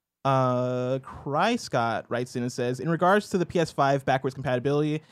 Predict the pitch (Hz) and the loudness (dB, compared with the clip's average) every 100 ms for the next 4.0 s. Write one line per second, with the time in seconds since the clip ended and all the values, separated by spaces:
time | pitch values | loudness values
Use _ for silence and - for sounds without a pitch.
0 | _ _ _ _ 143 135 131 156 156 - | _ _ _ _ 4 6 6 4 2 4
1 | 160 165 156 156 151 - 139 - 139 135 | 4 4 2 0 -2 -4 -8 -2 0 0
2 | 143 135 135 131 131 131 131 131 131 123 | 0 -2 -2 0 0 0 -2 -4 -2 -2
3 | 127 113 - 113 - 151 139 90 73 | -2 -6 -8 -12 -4 -2 -2 -4 -10